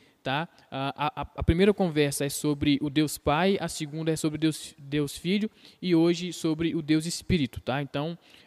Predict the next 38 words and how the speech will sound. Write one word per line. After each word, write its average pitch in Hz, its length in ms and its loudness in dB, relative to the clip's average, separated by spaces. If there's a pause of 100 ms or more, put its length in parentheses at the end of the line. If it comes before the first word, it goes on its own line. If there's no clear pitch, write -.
ah, 135 460 -4 (340)
ah, 127 380 -6
se - 160 -6
você 165 400 2
não 185 340 4
ouviu 139 560 2 (200)
nenhuma 147 320 -4
delas, 156 540 0
volta 156 480 0
aí 151 240 2 (380)
e 185 300 -2 (720)
ouça, 170 380 4
tá? 147 260 -2 (220)
E 220 140 -2
também 208 560 0
nós 180 200 -2
temos 185 260 -2
mais 180 260 0
de, 185 120 -8 (180)
de 151 100 -10
trinta 185 300 -4 (540)
pregações 165 540 2
aí 156 140 4
já, 135 260 -2 (220)
coisas 151 420 -2 (160)
que - 60 -6
a 147 40 -2
gente 147 220 -6
fala 151 220 2
aqui 151 320 -4
na 151 100 -4
nossa 151 240 -2
comunidade 156 600 -2
de 151 100 -8
fé 139 320 -2 (320)
local, 151 600 -2
né? 131 320 -6
Ah, 135 360 -6